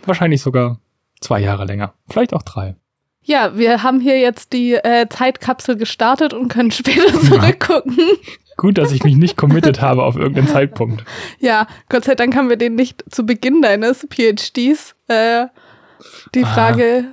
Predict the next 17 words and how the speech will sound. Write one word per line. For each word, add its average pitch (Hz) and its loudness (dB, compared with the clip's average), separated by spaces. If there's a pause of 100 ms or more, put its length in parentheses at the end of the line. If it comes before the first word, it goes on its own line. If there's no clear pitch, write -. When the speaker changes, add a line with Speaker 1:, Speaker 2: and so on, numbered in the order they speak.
(280)
Speaker 2:
gestellt. 247 0
Sonst, 240 -2
ähm, 214 -2 (420)
ja. 202 -8 (320)
Speaker 1:
Sonst - -4
Speaker 2:
Obwohl 370 4
es - -8
sicher 349 0
auch 254 0
lustig 262 -2
gewesen 220 -2
wäre, 202 -2
so 214 -4
Erwartungen 233 0
am 208 -4
allerersten 226 0
Tag, 220 -2